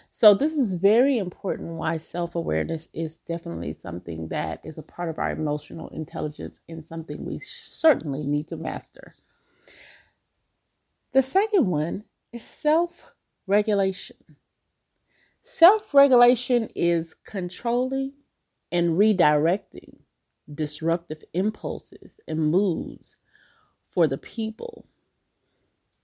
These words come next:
that you serve, your team, your tribe, your family, you know, whoever you're rocking with. You know, you need to regulate, you need to control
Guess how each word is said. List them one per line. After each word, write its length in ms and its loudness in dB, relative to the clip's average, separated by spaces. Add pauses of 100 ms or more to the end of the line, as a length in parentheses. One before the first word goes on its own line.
(760)
that 260 0
you 140 -4
serve, 480 -6 (220)
your 160 -4
team, 600 -8 (120)
your 160 -4
tribe, 420 -2 (220)
your 200 -10
family, 720 -6
you 140 -4
know, 200 -2
whoever 360 -2
you're 200 0
rocking 380 -2
with. 220 -8 (920)
You 140 0
know, 140 2
you 180 2
need 240 4
to 100 2
regulate, 560 -2
you 80 -4
need 120 -6
to 80 -14
control 880 -4